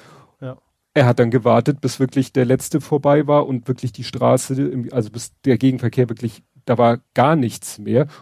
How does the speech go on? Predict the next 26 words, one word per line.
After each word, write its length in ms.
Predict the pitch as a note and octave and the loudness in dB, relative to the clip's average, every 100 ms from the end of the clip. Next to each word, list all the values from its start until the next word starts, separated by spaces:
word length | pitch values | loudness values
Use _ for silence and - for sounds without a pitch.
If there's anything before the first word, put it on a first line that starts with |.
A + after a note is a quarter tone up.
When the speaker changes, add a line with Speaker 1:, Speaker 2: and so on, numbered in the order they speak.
| _ | _
Speaker 2:
und 160 | C3+ F#3+ | -4 0
dann 140 | F#3+ | 0
ist 120 | B2 | 0
das 120 | G#2+ | -6
Auto 240 | B2 G#2+ A2+ | -10 -10 -12
abgebogen. 500 | G#2+ - F#2 G2+ G#2+ | -16 -20 -20 -20 -4
Und 60 | |
dann 120 | A#2 A2 | -2 2
sagte 260 | A#2+ - | 0 0
Speaker 1:
Mhm. 40 | C3 | 0
Speaker 2:
der 120 | A#2+ | 2
Beifahrer 460 | B2+ B2 - B2+ | 4 2 2 -2
auch 120 | D#3 D3 | -2 -4
so, 240 | - - | -8 -6
ja, 140 | A2+ G#2 _ _ _ _ _ _ _ _ - _ - | -8 -8 _ _ _ _ _ _ _ _ -20 _ -2
etwas 340 | B2 C3 - | 0 0 -4
übervorsichtig, 840 | C#3 D#3 - F3+ E3+ F3 G#3+ G3+ _ _ - | 0 0 2 0 2 -2 -2 -4 _ _ -2
aber 220 | A2+ D3 | 0 2
okay. 360 | F3+ - B2+ - - - _ _ _ | 2 2 2 -2 -20 -20 _ _ _
Speaker 1:
Mhm. 240 | C3 C3+ C#3+ _ _ _ _ _ _ - | -14 -14 -16 _ _ _ _ _ _ -12
Speaker 2:
Ja. 140 | G#2+ _ _ - | -12 _ _ -10
Speaker 1:
Ja. 200 | B2+ C#3 _ _ _ _ _ _ - - - - - - | -10 -12 _ _ _ _ _ _ -18 -12 -8 -8 -8 -4
Speaker 2:
Ja, 120 | A#2 | -4
es 220 | F#2 - | -4 -2
war 100 | C3+ | -2
schon 560 | - F3+ E3+ E3 E3 | 2 2 2 0 -4